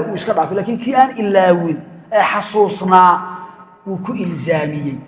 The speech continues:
Xadiidka daciifka ku soo arooray daraaddii. Xadiidka Axmed wuu daciifinayaa, laa yathbutu fiihi shay'un, isagaa leh. Laakiin de haddana asal buu haystaayo, wixii mar haddii xadiis ku soo arooray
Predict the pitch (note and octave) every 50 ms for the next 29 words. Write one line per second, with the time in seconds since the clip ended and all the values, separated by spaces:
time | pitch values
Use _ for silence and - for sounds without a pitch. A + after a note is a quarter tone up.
0 | - - - _ _ _ - - F3+ A3 A3 - - E3+ D3+ F3 E3 G#3+ G#3 -
1 | G#3 G3 G3 F#3 - F#3 D#3+ D#3+ E3 E3 D#3+ C#3+ D3+ D3 D3 D3+ D3 - - -
2 | - - - _ _ _ _ - G3+ A#3 C4 F3+ A#3+ G#3 G3+ G#3 G#3+ A#3 B3+ A#3+
3 | G#3+ G#3+ - G3 G3 - B3 B3 A#3+ A#3 A#3+ B3+ B3+ B3 A#3 A#3+ A#3+ A#3+ B3+ -
4 | A#3+ A3 - A#3+ B3+ A#3 - - - A#3 A#3+ A3 F3+ F#3 - - G#3 G3+ G3 F3+
5 | E3 D3+ D3 - - - - - - - - - - _ _ _ _ - _ _
6 | _ _ _ _ _ _ _ - F3+ F#3+ F3+ G3 C#4 B3+ B3 A3+ - C4 C#4 A3+
7 | A#3 G3 F#3 - - - - - - - - - - - - _ _ _ _ _
8 | _ _ _ _ _ _ _ _ _ _ - C#4 C4+ - - A#3 A#3 A#3 G#3+ A3+
9 | B3+ A3 G3+ G#3+ G3 F3+ - - G#3 F#3+ F#3+ G3 A3 B3 A#3+ G3 C#3+ - - -
10 | - - - - - - - A#3+ A#3 B3 C4+ C4 C#4 B3 A#3 A#3 G3 A#3 C4 -
11 | - G#3 F#3 G3 F3+ - - A#3+ A#3 - G3 G#3 G3+ E3 E3 D#3 D3+ C#3+ C#3 C3+